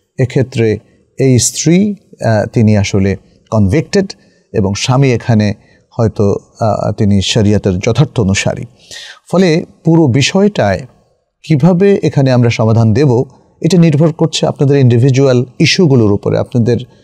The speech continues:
বিহেভিয়ারটা কেমন এবং আসলে আপনারা নিজেরা স্বামী স্ত্রীরা কী করে বসেছেন, আপনাদের হোল অ্যাক্টিভিটিসগুলো অ্যানালাইজ করেই সিদ্ধান্তটা আসবে। এখান থেকে সরাসরি কোনো সিদ্ধান্ত দিলে মানুষ জেনারেলাইজ করবে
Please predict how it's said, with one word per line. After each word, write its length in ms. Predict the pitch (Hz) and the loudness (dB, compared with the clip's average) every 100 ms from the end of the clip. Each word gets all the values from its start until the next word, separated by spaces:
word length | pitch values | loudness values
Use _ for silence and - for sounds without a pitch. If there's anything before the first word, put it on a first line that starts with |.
| _ _ | _ _
বিহেভিয়ারটা 680 | 110 127 165 147 156 - 143 | 2 4 4 4 2 0 -4
কেমন 280 | 135 135 135 | -2 0 2
এবং 220 | 127 131 - | 2 0 0
আসলে 480 | 120 - 135 135 131 - _ _ - | -2 0 2 2 -2 -10 _ _ -8
আপনারা 360 | 123 135 123 - - _ _ | -4 0 0 -2 -8 _ _
নিজেরা 420 | - 127 120 127 127 | -2 2 4 2 0
স্বামী 280 | - 120 | 0 2
স্ত্রীরা 360 | 117 - 120 113 | 2 0 -2 -2
কী 280 | - - 190 | -2 0 0
করে 240 | - 123 | 2 0
বসেছেন, 540 | 104 107 92 - 98 95 | 0 -2 -2 -2 -4 -4
আপনাদের 320 | 101 104 104 | -2 -2 -2
হোল 420 | - - 120 131 - | -4 -4 0 0 -2
অ্যাক্টিভিটিসগুলো 840 | 117 - 135 123 123 123 123 123 | -6 -2 -2 0 0 0 0 0
অ্যানালাইজ 460 | 110 107 120 170 - | 0 0 0 0 -2
করেই 380 | 175 190 240 254 - - _ | 0 2 0 -2 -14 -20 _
সিদ্ধান্তটা 840 | - - 151 117 127 123 117 101 92 | -6 -2 -2 0 0 0 0 -2 -2
আসবে। 600 | 113 110 - 131 196 233 - - - _ - | -2 -2 -2 0 0 -2 -10 -20 -20 _ -6
এখান 280 | - 196 | 0 2
থেকে 340 | 180 202 190 202 | 2 0 0 0
সরাসরি 720 | - - 139 151 - 196 226 - - _ _ | 0 -2 -2 -2 0 0 -2 -6 -20 _ _
কোনো 300 | - 147 156 | -2 0 2
সিদ্ধান্ত 580 | 143 - 113 - 160 147 | 0 -2 -2 0 0 2
দিলে 240 | 147 156 160 | 2 2 2
মানুষ 360 | 143 156 - | 2 2 0
জেনারেলাইজ 540 | 127 143 165 180 180 - | 0 2 4 4 2 0
করবে 420 | 120 104 - | -2 -2 -2